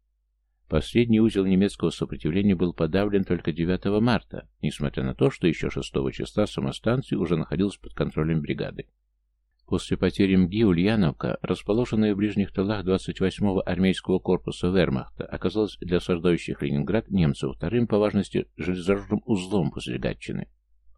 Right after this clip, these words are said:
Слишком много различных запасов находилось на ее территории, в импровизированных складах на колесах. Утрата этих запасов сразу ставила остатки сто двадцать второй, девяносто шестой,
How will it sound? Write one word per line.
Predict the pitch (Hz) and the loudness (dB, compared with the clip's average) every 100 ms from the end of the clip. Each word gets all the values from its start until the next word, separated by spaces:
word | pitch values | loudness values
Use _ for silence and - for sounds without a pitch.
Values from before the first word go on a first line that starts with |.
| _ _ _ _ _ _ | _ _ _ _ _ _
Слишком | - 92 - 95 | 0 0 2 4
много | 110 117 113 | 4 4 2
различных | 104 107 - 107 | 0 -2 -2 -2
запасов | 98 113 127 123 - 62 | 0 -2 0 0 0 -6
находилось | 64 - 69 67 69 | -4 -4 -2 -4 -2
на | |
ее | 69 | -2
территории, | 65 73 71 82 64 58 - - | -2 -2 0 0 0 -4 -12 -4
в | 85 | -2
импровизированных | - 82 76 76 69 65 - | 0 0 0 -2 -2 -4 -8
складах | - 73 92 95 90 | -6 -2 -2 -2 -4
на | 87 | -4
колесах. | 80 67 - - _ _ _ _ _ _ _ _ _ - | -2 -4 -6 -14 _ _ _ _ _ _ _ _ _ -6
Утрата | 87 - 113 117 | -4 -2 -2 0
этих | 101 92 76 | 0 0 -2
запасов | 78 78 113 120 - - - _ - | -2 0 -2 -2 -4 -6 -12 _ -12
сразу | - 135 120 | 0 2 2
ставила | - 120 113 104 | -2 -2 0 0
остатки | 101 - 104 - | -2 -2 -4 -2
сто | 90 104 | -2 0
двадцать | 95 87 90 - | 2 2 0 -2
второй, | 69 69 76 78 - | -2 0 0 -2 0
девяносто | 95 110 117 - - | 4 4 2 -2 -6
шестой, | - - - 69 | -6 -4 -2 -2